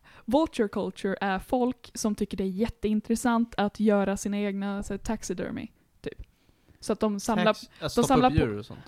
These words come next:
Speaker 1: Ja, de samlar på sig typ
Speaker 2: Mm.
Speaker 1: roadkill, och antingen för att få benen eller för att stoppa upp dem. Och det här är typ någon obsession. Av någon anledning så är det, liksom, de här två communities kopplade.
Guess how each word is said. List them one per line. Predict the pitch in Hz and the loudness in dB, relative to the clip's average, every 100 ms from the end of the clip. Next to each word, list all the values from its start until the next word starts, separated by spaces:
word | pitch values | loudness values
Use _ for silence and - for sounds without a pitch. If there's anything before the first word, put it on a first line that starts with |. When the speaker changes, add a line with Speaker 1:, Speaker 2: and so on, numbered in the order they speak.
| - | 4
Speaker 1:
Ja, | 262 262 254 | 6 6 4
de | 247 | 0
samlar | 240 240 240 | 0 0 2
på | 247 233 | 2 2
sig | 226 220 | 2 0
typ | 208 196 | 0 2
Speaker 2:
Mm. | 202 | 4
Speaker 1:
roadkill, | 220 208 - 226 202 202 196 | 4 4 0 -4 -2 0 -2
och | - | -2
antingen | 220 208 233 240 226 - _ | -4 -2 0 0 -2 -6 _
för | - 240 220 | -6 -2 0
att | 214 | -2
få | - 185 | -4 -4
benen | 175 214 214 214 214 214 208 | 0 0 0 -2 -2 -2 -4
eller | 202 190 190 | -4 -4 -4
för | - 185 180 | -4 -4 -4
att | 180 - - _ | -8 -14 -20 _
stoppa | - 180 208 | -10 -4 0
upp | 202 - | 0 -2
dem. | 180 220 - - _ - _ _ _ _ - | -6 -6 -10 -20 _ -20 _ _ _ _ -2
Och | 214 | 2
det | 202 | 4
här | 202 214 | 4 2
är | 196 | 0
typ | 185 190 | -2 -4
någon | 202 202 196 | -2 -2 -2
obsession. | 180 208 202 185 | -2 -2 -2 -4
Av | 190 | 2
någon | 220 302 277 240 | 6 6 6 4
anledning | 254 226 233 240 220 | 2 2 2 2 2
så | 220 | -2
är | 202 | -2
det, | 190 185 - - | -2 -4 -8 -10
liksom, | 214 202 196 190 | -8 -6 -6 -4
de | 202 | -4
här | 202 202 | -4 -4
två | - 185 | -2 -2
communities | 185 196 185 190 - 202 - | -2 -4 -4 -6 -10 -14 -16
kopplade. | - 208 190 214 196 220 | -10 -8 -6 -4 -2 -4